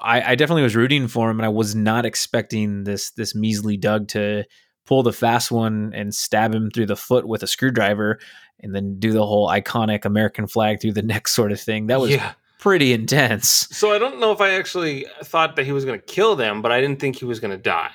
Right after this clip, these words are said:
Speaker 2: You know, I, I mean,
Speaker 1: Yeah.
Speaker 2: for all I knew, I thought he was gonna get away. Um,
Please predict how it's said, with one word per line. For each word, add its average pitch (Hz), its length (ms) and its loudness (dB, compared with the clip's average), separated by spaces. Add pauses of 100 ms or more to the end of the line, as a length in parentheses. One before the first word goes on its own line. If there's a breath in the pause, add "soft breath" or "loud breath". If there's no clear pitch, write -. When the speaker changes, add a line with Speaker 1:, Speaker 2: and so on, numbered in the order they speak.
(160)
Speaker 2:
You 113 100 -4
know, 104 80 -2
I, 110 340 -2
I 117 40 -4
mean, 110 160 0
Speaker 1:
Yeah. 98 120 -2
Speaker 2:
for 127 80 0
all 117 80 2
I 117 100 0
knew, 113 100 0
I 107 40 0
thought 107 140 -2
he - 20 0
was 107 100 -4
gonna 101 140 -4
get 104 100 -2
away. 92 360 -10 (460 soft breath)
Um, 95 360 -14